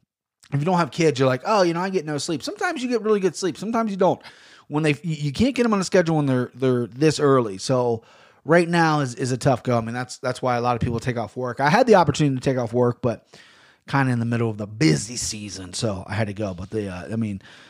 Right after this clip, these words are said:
listen, it is what it is. All right, so I got the baby out of the way. Thank you for all the well wishes that my Twitter family,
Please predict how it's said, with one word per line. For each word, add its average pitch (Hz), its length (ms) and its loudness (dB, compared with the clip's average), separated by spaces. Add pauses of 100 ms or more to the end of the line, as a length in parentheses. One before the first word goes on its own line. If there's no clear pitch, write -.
(120)
listen, 101 320 -4
it 117 80 -4
is 123 120 -2
what 120 140 0
it 110 100 -4
is. 107 200 -6
All 220 120 6
right, 190 220 4
so 175 460 6
I 180 60 2
got 269 160 4
the 226 60 -6
baby 185 280 6
out 175 40 8
of 170 40 4
the 165 80 6
way. 165 180 4
Thank 214 300 -2
you 214 100 0
for 180 180 2
all 170 220 8
the 151 240 0
well 151 300 6
wishes 147 380 6
that 131 420 0
my 131 180 2
Twitter 160 400 4
family, 147 540 -2